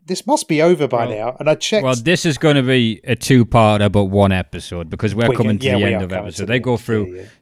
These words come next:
Speaker 2: th-, and then, and it's just, like, synchronicity, and one coincidence is another. And then, uh, I thought this was a piss take. They are on the roof.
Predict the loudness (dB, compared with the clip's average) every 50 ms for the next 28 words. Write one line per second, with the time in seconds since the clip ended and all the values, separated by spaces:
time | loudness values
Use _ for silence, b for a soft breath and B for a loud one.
0 | _ -14 -12 -6 -2 0 2 4 4 2 2 2 2 4 4 4 2 2 0 0
1 | 2 0 0 0 -2 -4 -6 -8 -4 0 0 0 2 2 2 4 4 4 4 2
2 | 2 0 0 2 2 2 0 0 -2 -2 -2 -2 0 0 -2 -2 -2 0 0 2
3 | 2 0 0 -2 -2 -2 -2 0 -2 0 0 0 2 2 2 2 2 0 0 -2
4 | -2 -4 B B B B -14 B -4 -2 -2 0 -2 -2 -2 -2 -2 -4 -6 -6
5 | -6 -6 -6 -6 -8 -10 -10 -12 -14 -12 -12 -12 -12 -12 -12 -14 -12 -14 -14 -12
6 | -12 -12 -12 -12 -12 -14 -12 -12 -12 -12 -16 B B B -20 -8 B 2 2 4
7 | 2 2 0 -2 -2 -2 0 0 0 2 2 2 0 0 0 0 2 4 4 4
8 | 2 0 -4